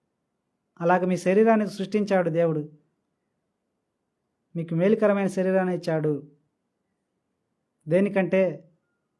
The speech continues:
దేవుడు మిమ్మలను తన అరచేతులలో చెక్కుకున్నాడు, తనకు ప్రియమైన పిల్లలుగా ఉండటానికి, మీరు పరిశుద్ధులుగా, తన వలె పరిశుద్ధులుగా జీవించడానికి మీకు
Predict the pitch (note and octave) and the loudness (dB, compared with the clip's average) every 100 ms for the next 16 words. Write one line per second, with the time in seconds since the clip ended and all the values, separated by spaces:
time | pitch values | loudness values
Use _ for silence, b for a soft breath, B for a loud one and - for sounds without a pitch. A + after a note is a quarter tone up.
0 | _ D3+ D3+ G3+ G#3+ F#3+ F3+ F3+ F3 F3 | _ -6 0 2 2 2 0 0 -2 -2
1 | F3 E3 F#3 F#3+ G3 F#3+ F3+ F3 E3+ E3+ | -4 -2 -2 -2 -2 0 0 0 -2 -8
2 | D#3+ D#3+ D#3 D3+ D3 D3 _ _ _ _ | -6 -4 -2 -4 -6 -8 _ _ _ _
3 | _ F3 G3 G3 G3 G3 G#3 G3+ G3+ G3 | _ -4 -4 -6 -2 2 2 2 -2 -2
4 | F3+ F3+ _ _ _ _ - F3+ F#3 F#3 | -4 -10 _ _ _ _ -4 0 0 0
5 | F3 E3+ E3 E3 E3+ D#3+ D3+ D3+ D3+ D#3 | 0 -2 -4 -4 -4 -4 -4 -8 -10 -14
6 | _ _ _ _ _ _ _ _ _ E3+ | _ _ _ _ _ _ _ _ _ -6
7 | E3+ E3+ E3+ G#3+ G3+ G3 F#3 E3+ F3 F#3+ | -4 -4 -4 0 0 2 0 -2 -4 0
8 | F#3+ F#3 E3+ E3 - _ _ - E3+ - | 2 2 0 -4 -20 _ _ -10 -10 -4
9 | F#3+ F3+ E3+ D3+ F3 E3+ E3+ D#3 D3+ D#3 | -4 -2 -2 -2 -2 -2 -4 -4 -4 -4
10 | C#3+ - _ _ _ _ _ _ _ _ | -4 -8 _ _ _ _ _ _ _ _
11 | _ _ _ _ _ _ _ _ _ _ | _ _ _ _ _ _ _ _ _ _
12 | _ - E3 E3 | _ -8 -8 -4